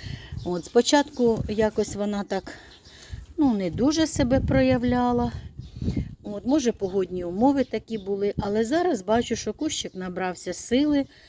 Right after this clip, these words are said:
листочки такі гарні, листкова маса. От, така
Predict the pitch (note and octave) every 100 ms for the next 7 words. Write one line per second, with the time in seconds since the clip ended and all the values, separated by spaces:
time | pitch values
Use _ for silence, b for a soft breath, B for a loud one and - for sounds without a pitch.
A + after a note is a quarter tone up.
0 | B B G#3+ A3+ - C4+ C4+ - F#3 F3
1 | - E3+ F#3 A#3+ C#4 C4 B3 A#3+ A#3 -
2 | A3 A3 G#3+ G#3 A3 G#3+ A3 B B B
3 | B B - G#3+ G#3+ - F#3 F#3 F3+